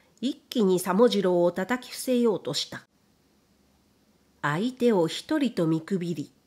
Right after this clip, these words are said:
簡単に追っ払ってしまうつもりだったが、網干さも次郎といえども武士であった。腰には名刀村雨丸がある。さっと刀がひらめいて、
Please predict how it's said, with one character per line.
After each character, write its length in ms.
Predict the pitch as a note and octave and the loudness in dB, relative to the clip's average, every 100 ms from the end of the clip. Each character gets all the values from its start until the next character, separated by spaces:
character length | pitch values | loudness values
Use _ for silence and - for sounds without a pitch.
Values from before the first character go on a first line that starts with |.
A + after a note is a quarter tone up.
| _ _ | _ _
簡 280 | - A2+ G3 | -8 -4 -4
単 320 | A#3 A#3 B3 | -2 0 2
に 120 | B3+ | 4
追 100 | A#3 | 4
っ 120 | A#3 - | 2 -2
払 220 | C4+ C4+ | -2 -2
っ 140 | C4+ | -2
て 100 | G#3 | -4
し 140 | - F#3+ | -2 0
ま 160 | F3 | 0
う 80 | F3+ | 0
つ 120 | F#3 | 0
も 120 | F#3+ | -2
り 120 | F#3+ F3+ | -2 -2
だ 100 | F3+ | -6
っ 60 | - | -8
た 120 | E3 E3 | -8 -6
が、 200 | C3+ - _ _ _ _ _ _ | -6 -10 _ _ _ _ _ _
網 380 | C#3+ F3 A#3+ G#3+ | -6 -2 2 0
干 180 | - F#3 | 0 -4
さ 180 | G3 | 0
も 140 | G#3 C4+ | 2 2
次 120 | G#3+ | 2
郎 180 | F#3+ F3+ | 2 2
と 200 | F3+ F3+ | 0 0
い 160 | F#3+ | 4
え 80 | A3 | 4
ど 140 | F#3+ F#3 | 4 0
も 120 | F3+ | 0
武 140 | G#3 | -2
士 160 | C#4 - | -4 -2
で 120 | A#2+ | -2
あ 60 | B2+ | -2
っ 60 | - - | -8 -18
た。 120 | - _ _ _ _ _ _ _ _ _ _ _ | -18 _ _ _ _ _ _ _ _ _ _ _
腰 360 | - D3+ A3 | -10 -6 0
に 140 | A#3+ A3 | 2 4
は 180 | E3 D#3 | 4 2
名 320 | D3 F3 C#4 | 0 0 -2
刀 280 | - C4+ B3+ | 0 2 4
村 280 | A3 A#3 D4 | 4 2 0
雨 180 | D4 C#4 | -2 0
丸 240 | A3+ E3 D3+ | 0 -2 -2
が 160 | C#3+ | -4
あ 60 | C#3+ | -4
る。 100 | - _ _ _ _ _ _ - | -8 _ _ _ _ _ _ -18
さ 220 | - A#3+ | -10 -10
っ 60 | - _ _ _ | -10 _ _ _
と 120 | D4 | -8
刀 400 | C#4+ C4 C4 B3+ | -4 -2 2 2
が 120 | G#3 | 2
ひ 140 | F#3+ F#3+ | 0 0
ら 120 | F#3+ | 2
め 140 | F#3+ | 2
い 60 | F3 | 0
て、 280 | - D#3 | -2 -6